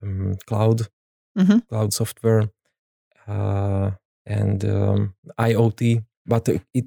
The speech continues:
Speaker 1: it's, um, really connected with that, the software privacy, you know, not just, just have good softwares and, uh,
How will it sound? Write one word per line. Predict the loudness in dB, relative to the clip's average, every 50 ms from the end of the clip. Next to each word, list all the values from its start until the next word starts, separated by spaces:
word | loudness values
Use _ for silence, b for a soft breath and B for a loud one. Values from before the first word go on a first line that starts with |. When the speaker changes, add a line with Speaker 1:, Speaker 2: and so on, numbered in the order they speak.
| -6 -8 -8 -8 -10 -12 -16 _ -12
Speaker 1:
it's, | -10 -10 -10 -8 -6 -2 0 2
um, | 4 4 4 4 2 0 -6 _ _ -4 0
really | 2 4 4 2
connected | 2 2 2 2 2 0 -2 -4 -4 -2
with | -2 -2 0 2
that, | 2 2 2 0 0
the | 0 2 2 2 2 2 2 0 -4 -8 _ _ _ _
software | -10 -6 -4 -4 -6 -6 -4 -2 -2 -2 -2 -4 -8 _ _
privacy, | -2 0 2 2 2 2 2 0 0 -2 -4 -4 -8 -8
you | -4 -2
know, | 0 0 0 -2 -4 _ _ _ _ -2
not | -2 0
just, | 2 2 0 0 -2 -6 -12 -16 -6
just | -2 -2 0 0 0 0
have | 0 0 0 2 2
good | 2 2 2 2
softwares | 0 -2 -2 -2 -2 -2 -2 0 2 2 2 2 0 0 0
and, | 0 2 2
uh, | 2 2